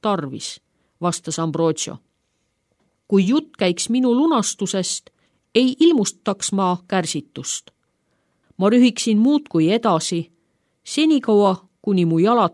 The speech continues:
kõndida jaksaksid. Sest liikumist ja jõupingutusi ma ei karda. Ma kardan ainult, et liigun vales suunas." "Aga peamine raskus ju seisnebki mu meelest mitte liikumises,"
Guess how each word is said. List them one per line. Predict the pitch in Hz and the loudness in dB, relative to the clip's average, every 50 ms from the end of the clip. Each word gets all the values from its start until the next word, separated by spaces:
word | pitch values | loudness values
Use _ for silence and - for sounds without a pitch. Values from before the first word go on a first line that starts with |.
| - - 185 | -4 -2 0
kõndida | 185 180 170 156 156 156 151 160 | 2 2 2 0 -2 -4 -4 -4
jaksaksid. | 151 156 147 147 - - - - - - - - - - - _ _ _ _ _ _ _ _ _ _ _ _ _ _ _ _ - | -4 -4 -4 -6 -8 -10 -12 -12 -12 -12 -12 -12 -14 -16 -18 _ _ _ _ _ _ _ _ _ _ _ _ _ _ _ _ -8
Sest | - - 190 185 - - | -4 -2 -2 -2 0 2
liikumist | 285 339 349 339 - - 196 180 180 175 - - - | 2 2 2 2 0 -2 0 0 0 -4 -4 -4 -2
ja | 170 | 0
jõupingutusi | 160 170 214 262 285 247 - 240 233 220 196 190 190 - 196 175 190 180 | 2 4 4 4 2 0 0 -2 -2 -2 -2 -4 -6 -6 -6 -4 -2 -2
ma | 170 175 175 170 | -2 -2 -2 -2
ei | 170 | -4
karda. | - 165 156 151 - - - 117 - - _ _ _ _ _ _ _ _ _ _ _ _ _ _ _ _ | -2 -2 -4 -4 -4 -8 -12 -14 -14 -14 _ _ _ _ _ _ _ _ _ _ _ _ _ _ _ _
Ma | - 185 214 | -4 -2 0
kardan | 208 - 285 320 - - 254 233 226 | 2 4 4 4 4 4 2 2 2
ainult, | 233 247 247 233 208 190 - | 2 2 2 2 0 0 -2
et | 175 170 170 - | -4 -6 -2 -2
liigun | 233 269 262 240 - - 165 160 151 139 - - 170 | 0 0 0 0 0 -2 -2 -2 -2 -6 -10 -6 -2
vales | 202 214 214 175 143 147 - - - | 0 2 2 2 0 -2 -6 -8 -6
suunas." | - 185 185 156 139 - - - - - - _ _ _ _ _ _ _ _ _ _ _ _ _ _ _ _ _ _ _ _ _ _ _ _ _ _ _ _ _ _ _ _ _ _ - | -4 -2 -2 -2 -2 -4 -8 -12 -14 -16 -18 _ _ _ _ _ _ _ _ _ _ _ _ _ _ _ _ _ _ _ _ _ _ _ _ _ _ _ _ _ _ _ _ _ _ -4
"Aga | 196 190 - 202 | -2 0 0 0
peamine | - 320 339 320 269 240 226 226 233 240 | 2 2 4 4 4 2 2 0 0 2
raskus | 254 277 285 - - - 214 180 - 214 | 2 0 0 -2 -4 -4 -4 -4 -2 -2
ju | 202 | -2
seisnebki | 190 - 302 302 294 262 - - 180 165 - - - 180 175 | -2 0 2 2 2 2 0 -2 -2 -2 -4 -4 -4 -2 0
mu | 180 185 | 0 0
meelest | 190 220 233 226 196 160 165 - - - - | 0 0 0 2 0 0 -2 -4 -8 -6 -6
mitte | 190 185 - - 196 | -6 -4 -2 -2 2
liikumises," | 220 269 277 247 - - _ - 156 147 139 120 - - - - - - | 4 4 4 4 2 -2 _ -10 -8 -6 -6 -8 -8 -10 -12 -12 -14 -16